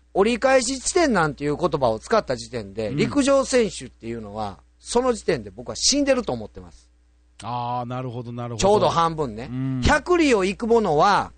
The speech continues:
Speaker 1: 九十里を半ばとすということわざが昔からあります。
Speaker 2: ああ、なるほど、なるほど。
Speaker 1: はい。四十二点一九五キロ走る人間は、
Speaker 2: うん。
Speaker 1: 三十五キロから四十キロ地点でやっと半分来たって思うぐらいで走らないとダメなんですよ。
Speaker 2: いや、佐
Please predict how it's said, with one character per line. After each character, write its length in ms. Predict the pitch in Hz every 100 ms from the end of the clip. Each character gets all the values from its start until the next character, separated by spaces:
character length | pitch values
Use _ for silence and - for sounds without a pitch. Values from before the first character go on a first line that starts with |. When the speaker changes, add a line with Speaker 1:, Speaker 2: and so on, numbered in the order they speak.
| -
Speaker 1:
九 340 | 269 330 320
十 300 | 302 320 269
里 140 | 240
を 40 | 202
半 320 | 151 160 247
ば 140 | 214
と 120 | 170 127
す 140 | -
と 140 | 185
い 120 | 143 147
う 160 | 143
こ 140 | 135 220
と 100 | 247
わ 100 | 233
ざ 120 | 208
が 160 | 185 151
昔 300 | 139 165 -
か 100 | 165
ら 100 | 113
あ 80 |
り 80 | 165
ま 140 | 165 131
す。 120 | -
Speaker 2:
あ 120 | -
あ、 40 |
な 180 | 92 98
る 120 | 107 101
ほ 140 | 104
ど、 160 | 101 110
な 180 | 117
る 120 | 117 113
ほ 160 | 120
ど。 340 | 117 131 135 -
Speaker 1:
は 260 | - 185 175
い。 100 | 117 - _ _ -
四 240 | 214 254
十 160 | 202 190
二 180 | 208 214
点 140 | 185
一 160 | 175 -
九 100 | 233
五 160 | 190 214
キ 80 | 214
ロ 80 |
走 240 | 160 208 233
る 100 | 240
人 160 | 170
間 240 | 160 165 160
は、 300 | 202 160 98
Speaker 2:
う 40 |
ん。 260 | 117 143 120
Speaker 1:
三 320 | - 196 277
十 220 | 285 247
五 140 | 180 180
キ 100 | 254
ロ 100 | 233
か 100 | 175
ら 60 |
四 320 | 135 180 302 339
十 160 | 349
キ 100 | -
ロ 160 | 330 311
地 80 | -
点 200 | 302 185
で 180 | 135
や 120 | 160 294
っ 60 |
と 120 | - 196
半 220 | 208 254
分 180 | 269 240
来 80 |
た 100 | -
っ 60 | 302
て 80 | 185
思 200 | 165 220
う 40 |
ぐ 80 | 240
ら 80 | 214
い 20 |
で 60 | 135
走 200 | 175 240
ら 60 |
な 60 | 226
い 20 |
と 60 | 123
ダ 160 | 214
メ 60 | 233
な 100 | 302
ん 40 |
で 60 | 220
す 160 | - 120
よ。 200 | 92 - _ _ _ _ _
Speaker 2:
い 360 | 90 82 90 85
や、 100 | 87
佐 360 | - - 139